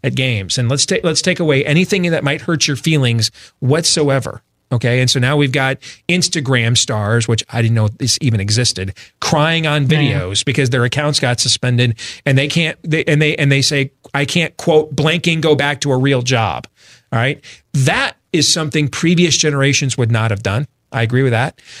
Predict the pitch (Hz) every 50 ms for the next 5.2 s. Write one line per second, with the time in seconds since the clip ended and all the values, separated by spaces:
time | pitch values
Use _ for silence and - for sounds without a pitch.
0 | - _ - 151 147 - 160 147 127 135 151 151 - - 160 170 - - - 175
1 | 151 - - - 175 175 175 - - 151 143 127 123 135 - - 139 139 135 127
2 | 131 123 117 - - 160 160 151 - - 139 120 113 123 120 120 120 120 120 117
3 | 110 - 120 113 117 123 127 117 - - _ _ _ _ _ - 131 135 123 113
4 | - - 160 143 127 113 123 151 143 - 165 156 139 160 156 156 151 156 160 -
5 | 190 185 170 -